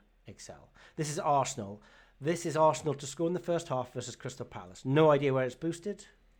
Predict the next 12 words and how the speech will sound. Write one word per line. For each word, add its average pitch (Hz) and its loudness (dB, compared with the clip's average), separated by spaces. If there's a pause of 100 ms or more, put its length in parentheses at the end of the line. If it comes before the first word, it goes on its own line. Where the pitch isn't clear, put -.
Doesn't 123 -4
bother 151 -2
me. 185 -4 (440)
I'm 135 -2
gonna 131 2
use 127 0
the 127 -4
Bookie 202 0
Bashing 175 0
Lines 156 2
X 214 -8
G. 131 -8